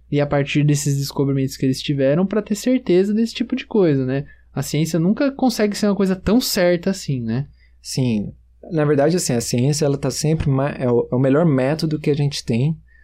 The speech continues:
Speaker 2: pra, é, se, se chegar mais perto da verdade, né?
Speaker 1: Uhum.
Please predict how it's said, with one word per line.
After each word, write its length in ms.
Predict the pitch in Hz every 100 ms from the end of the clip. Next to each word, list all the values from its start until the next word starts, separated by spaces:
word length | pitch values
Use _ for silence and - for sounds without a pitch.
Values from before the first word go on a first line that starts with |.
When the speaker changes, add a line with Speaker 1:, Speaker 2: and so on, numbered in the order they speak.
| - - - -
Speaker 2:
pra, 560 | 123 120 135 139 139 - -
é, 640 | 139 123 120 110 107 - - - _ _
se, 400 | - - 143 -
se 160 | -
chegar 280 | 127 139 123
mais 260 | 131 156 160
perto 360 | - 175 -
da 120 | 143 135
verdade, 560 | 160 139 113 107 -
né? 180 | 113 143
Speaker 1:
Uhum. 400 | 143 147 131 180